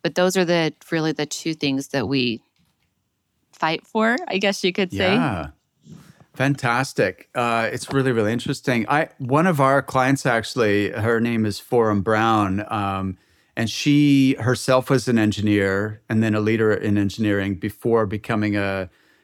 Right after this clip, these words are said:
Speaker 2: headhunter within aerospace. Um,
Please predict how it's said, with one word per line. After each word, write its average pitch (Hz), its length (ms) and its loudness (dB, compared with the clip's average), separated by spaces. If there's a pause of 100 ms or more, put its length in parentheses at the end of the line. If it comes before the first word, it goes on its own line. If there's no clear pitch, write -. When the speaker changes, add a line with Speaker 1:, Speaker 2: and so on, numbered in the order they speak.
Speaker 2:
headhunter 107 720 0
within 104 300 -2
aerospace. 101 880 -2 (100)
Um, 98 580 -4